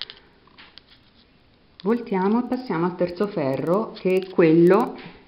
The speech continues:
che crea la parte traforata. Quindi è composto questo ferro da, eh, un,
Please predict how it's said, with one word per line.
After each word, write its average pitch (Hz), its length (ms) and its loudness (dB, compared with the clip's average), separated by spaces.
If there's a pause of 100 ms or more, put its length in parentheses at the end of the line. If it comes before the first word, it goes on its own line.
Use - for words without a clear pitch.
(1040)
che 202 220 -2
crea 135 640 0 (840)
la 143 220 -2 (360)
parte 127 320 -2
traforata. - 680 -10 (1400)
Quindi 117 500 -2 (760)
è 135 100 -8
composto 135 720 -2
questo 139 300 -6
ferro 117 520 -6
da, 131 420 -2 (460)
eh, 123 60 -10 (2750)
un, 151 540 -2